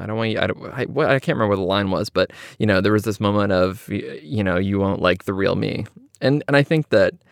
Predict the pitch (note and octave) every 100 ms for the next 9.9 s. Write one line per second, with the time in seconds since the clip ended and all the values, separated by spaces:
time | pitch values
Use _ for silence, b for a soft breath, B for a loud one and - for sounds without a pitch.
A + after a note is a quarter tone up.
0 | B B B B - C#3 - F#3 C#3+ G2+
1 | F#2+ F2 G2 F2 E2 E2 A#2 - - G#2+
2 | F#2+ G2 A2 - A#2 A2 D#3 C3+ B2 A2
3 | A2+ G#2+ F#2 F#2+ G2+ - G#2 G2 G#2 F#2
4 | G2 F#2+ - F#2 F#2 F2+ F#2+ F#2+ F#2 G2
5 | G2+ G2 F2+ F#2+ F2 - G2+ G2 F#2+ E2+
6 | G2+ G#2 A2 G#2 G#2+ F2+ - A#2+ G#2+ -
7 | G2+ G2 - G2+ G2+ G2 G#2 F#2 G#2 G2
8 | G2 F#2+ B B - A2+ G#2+ A2+ G2 G2
9 | - G2+ G2 G2 F#2+ G2 F#2 F#2+ -